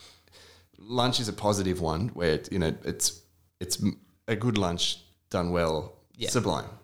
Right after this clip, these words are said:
Speaker 2: Yeah.
Speaker 1: Cannot be faulted. The best, best of all of us. But a good lunch, you're at it, and somebody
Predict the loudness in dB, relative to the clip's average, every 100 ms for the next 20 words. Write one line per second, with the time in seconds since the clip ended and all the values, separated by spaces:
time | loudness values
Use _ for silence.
0 | _ -2 -2 0 2 2 2 -2 -2 -2
1 | -4 0 0 -2 -2 -2 -2 0 0 0
2 | -2 -4 -6 -12 -8 2 2 2 -2 -6
3 | -14 _ _ _ _ _ _ -12 -4 0
4 | 4 4 2 -2 -4 -12 -20 -20 -20 _
5 | _ _ -4 2 2 2 -2 -8 -20 _
6 | -2 -2 2 2 2 2 2 0